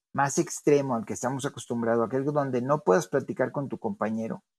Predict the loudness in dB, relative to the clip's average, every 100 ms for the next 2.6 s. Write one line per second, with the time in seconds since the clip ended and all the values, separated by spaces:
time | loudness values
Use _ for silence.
0 | _ _ _ 2 4 6 4 0 -2 0
1 | 0 0 0 -2 -2 -4 -6 -4 -4 -4
2 | -4 -4 -4 -4 -6